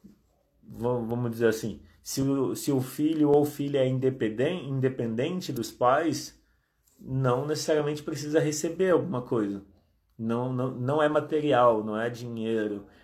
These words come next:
mas é uma postura de receptividade. É, os pa-, os filhos recebem,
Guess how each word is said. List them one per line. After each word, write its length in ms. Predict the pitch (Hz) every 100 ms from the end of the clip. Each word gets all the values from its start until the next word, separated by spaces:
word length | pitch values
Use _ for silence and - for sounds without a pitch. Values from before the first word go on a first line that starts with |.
| _
mas 240 | 117 117 120
é 60 |
uma 180 | 139 135
postura 480 | 151 147 - 180 220
de 100 | 175
receptividade. 1000 | 180 180 196 - 180 185 170 143 147 131 - _ _ _ _ _ _ _ _
É, 80 | 131
os 380 | 127 127 127 123
pa-, 300 | - 143 147
os 260 | 151 131 -
filhos 540 | - 185 214 233 -
recebem, 840 | 170 165 - 139 113 107 104 107